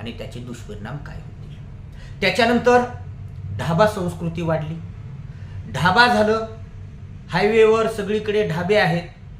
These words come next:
त्याच्यानंतर कॅफे ही एक संस्कृती म्हणजे पाश्चिमात्य संस्कृती आपल्याकडे रुजू झाली, म्हणजे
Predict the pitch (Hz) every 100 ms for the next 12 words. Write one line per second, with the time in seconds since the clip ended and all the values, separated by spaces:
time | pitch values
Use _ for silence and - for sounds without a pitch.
0 | - - - - 220 269 262 254 - 165
1 | - - - - - - 208 214 220 294
2 | 302 302 - - - - 247 302 285 -
3 | 196 165 - 160 - 120 123 - - -
4 | - 147 208 - 190 - - 240 208 214
5 | - 190 160 - 156 180 143 - 139 131
6 | 143 139 110 101 92 - - - - -
7 | - - - 160